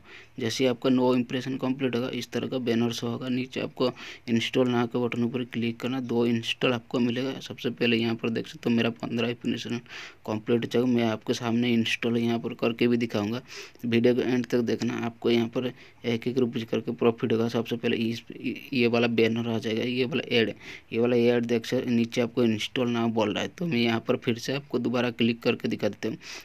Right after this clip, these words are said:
नीचे आपको देख रहे हैं इंस्टॉल now ऐड के ऊपर आपको क्लिक कर देना है। सबसे पहले मैं यहाँ पर बैक चले जाता हूँ। यहाँ पर देखो मैं आपको फिर से दोबारा क्लिक करके दिखा, नीचे आपको स्टार्ट के बटन पर क्लिक करना। then जैसे ही स्टार्ट के बटन पर क्लिक करेंगे,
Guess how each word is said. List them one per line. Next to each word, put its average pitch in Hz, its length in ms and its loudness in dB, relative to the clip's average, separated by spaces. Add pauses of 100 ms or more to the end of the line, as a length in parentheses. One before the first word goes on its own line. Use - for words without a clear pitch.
नीचे 117 300 2
आपको 117 220 0
देख 120 200 0
रहे 120 100 -2
हैं 120 100 0
इंस्टॉल 120 440 0
now 117 240 0 (260)
ऐड 117 240 2
के 127 100 0
ऊपर 117 200 -2
आपको 113 240 -4
क्लिक 107 280 -2
कर 117 200 4
देना 104 140 2
है। 113 60 -12
सबसे - 380 -10
पहले 120 240 -4
मैं 120 140 0
यहाँ 117 220 2
पर 123 120 -4
बैक 113 340 4
चले 113 160 2
जाता 110 160 -4
हूँ। 135 80 -4 (420)
यहाँ 117 200 4
पर 117 160 4
देखो 113 200 2
मैं 117 160 6
आपको 113 200 0
फिर 117 200 -2
से - 180 -2
दोबारा 117 300 -2
क्लिक 117 320 -6
करके 120 260 0
दिखा, 110 140 0
नीचे 117 300 2
आपको 117 200 -4
स्टार्ट 120 300 2
के - 200 -12
बटन 131 240 0
पर - 180 -6
क्लिक 123 300 -2
करना। 131 240 -4 (420)
then 117 280 4
जैसे 113 240 -2
ही 117 120 -4
स्टार्ट - 380 -2
के 123 120 -2
बटन 120 360 0
पर 127 180 -6
क्लिक 120 340 -2
करेंगे, 113 440 -6